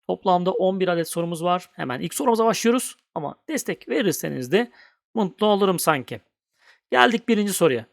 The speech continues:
Vermeseniz de canınız sağ olsun. İzlemeniz yeterli. Tüm dünyada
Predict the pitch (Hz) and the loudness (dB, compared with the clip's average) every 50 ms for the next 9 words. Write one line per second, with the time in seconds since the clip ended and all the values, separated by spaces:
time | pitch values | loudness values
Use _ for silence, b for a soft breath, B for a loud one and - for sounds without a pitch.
0 | _ - 247 170 131 117 110 - - 120 120 147 156 143 143 135 131 123 - - | _ -4 -2 -2 -2 -4 -8 -10 -10 -8 -6 -6 -4 -4 -4 -4 -4 -8 -8 -8
1 | - 127 113 117 117 - - - 165 165 - _ 226 180 135 123 135 120 120 135 | -8 -6 -6 -8 -8 -10 -10 -10 -12 -12 -12 _ -10 -8 -6 -4 -4 -4 -6 -6
2 | 147 139 135 - - 131 - - 120 - _ _ _ _ _ _ _ _ _ _ | -6 -6 -6 -6 -8 -10 -10 -10 -12 -14 _ _ _ _ _ _ _ _ _ _
3 | _ _ _ _ _ _ - 294 294 285 262 262 240 233 226 208 185 185 170 | _ _ _ _ _ _ 0 0 2 4 4 4 6 6 6 6 4 4 2